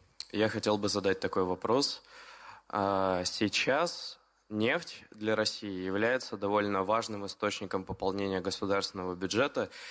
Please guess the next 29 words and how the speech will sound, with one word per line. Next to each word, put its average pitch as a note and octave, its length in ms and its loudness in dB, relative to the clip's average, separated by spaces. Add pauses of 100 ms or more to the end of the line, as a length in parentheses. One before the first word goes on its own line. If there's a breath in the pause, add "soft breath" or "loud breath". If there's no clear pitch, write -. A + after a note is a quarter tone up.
(120)
и G#2 80 0
я A2 100 4
хотел A2+ 300 2
бы G#2+ 100 0
спросить, - 640 0
э, F#2 380 2 (360 loud breath)
насколько C3 520 2
сейчас G#2 560 0
будет, G2+ 480 -2 (140)
э, F#2 440 2 (760)
опасным G#2+ 640 0
для F#2 160 -2
нашей F#2+ 300 -2
страны, A#2 520 -2 (320 loud breath)
насколько A2+ 460 0
это G2+ 180 0
будет G2 420 0
большим A2 500 2
ударом A#2+ 400 0
для A2 180 0
нас, F#2+ 440 0
э, F#2 680 0
допустим, G2+ 540 0
резкий A2+ 360 0
обвал, G2+ 540 0 (500 soft breath)
э, F#2+ 460 2
цен G#2+ 340 0
на F#2+ 100 0
нефть, F2 400 -2